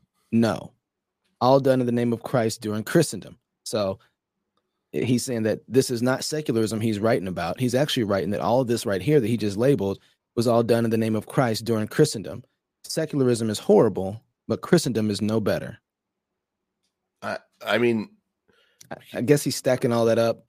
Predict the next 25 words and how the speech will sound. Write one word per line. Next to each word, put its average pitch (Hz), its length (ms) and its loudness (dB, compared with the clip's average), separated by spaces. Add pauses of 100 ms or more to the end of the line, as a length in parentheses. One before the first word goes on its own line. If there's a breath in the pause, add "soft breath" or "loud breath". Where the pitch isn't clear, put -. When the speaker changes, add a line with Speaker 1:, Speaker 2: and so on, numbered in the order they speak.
Speaker 1:
during 107 600 -4 (300)
Speaker 2:
Yeah, 123 260 4 (400)
well, 127 160 -2
'cause 160 160 -2
he's 185 160 -2
saying, 127 480 2
you 110 100 -2
know, 92 160 0
like, 87 420 -4 (1200)
you 87 80 -14
know, 80 180 -6
the, 80 320 -10
the 92 100 -2
Holocaust 98 540 2
happened 85 280 0
under 82 160 -4
secular, 80 680 -4 (560)
s-, - 180 -20 (140)
during 82 220 -6
secularism, 76 880 -6 (460 soft breath)
in 78 180 -6
the, 76 180 -4 (280)
you 80 80 -6
know, 69 80 -6
the, 73 160 -12